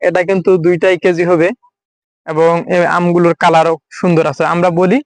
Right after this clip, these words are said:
আহ, তিন থেকে চারটাই কেজি, তবে এই আম সবগুলো বললাম তো দুইটাই কেজি হবে, কোনোগুলো তিনটাই কেজি হবে। এবং আপনারা যদি দেখেন আমের সাইজগুলো, তাহলে, আহ, বিষয়গুলো বুঝতে পারবেন এবং কালারগুলো কেমন আছে দেখতে, দেখতে পাচ্ছেন।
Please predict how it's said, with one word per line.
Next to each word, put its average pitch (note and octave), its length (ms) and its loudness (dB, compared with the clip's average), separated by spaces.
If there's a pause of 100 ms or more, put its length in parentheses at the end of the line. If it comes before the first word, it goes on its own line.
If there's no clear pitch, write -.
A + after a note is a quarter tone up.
(440)
আহ, E3+ 80 -8
তিন G#3+ 220 0
থেকে F#3+ 200 0
চারটাই F#3+ 380 0
কেজি, F#3+ 340 0 (100)
তবে F#3+ 280 2
এই G#3 240 2
আম G3 220 0
সবগুলো G3 440 0
বললাম F#3 340 0
তো G#3 160 0
দুইটাই F#3 460 0
কেজি E3+ 260 0
হবে, F3 180 2
কোনোগুলো E3+ 420 0
তিনটাই F3 360 0
কেজি D3+ 300 -4
হবে। C#3+ 120 -2 (680)
এবং F3 340 0
আপনারা G3 300 -2
যদি F#3+ 340 2 (1040)
দেখেন G3 320 0
আমের F#3+ 260 0 (300)
সাইজগুলো, F#3 540 0 (480)
তাহলে, F3+ 420 2 (120)
আহ, F3 160 -2 (260)
বিষয়গুলো F3 420 0 (480)
বুঝতে F3 220 -6
পারবেন E3+ 220 0
এবং E3 240 -2
কালারগুলো E3 460 0 (140)
কেমন D#3 220 -4
আছে D3+ 220 -6
দেখতে, D3 260 -6
দেখতে D3+ 480 -8
পাচ্ছেন। C#3+ 260 -4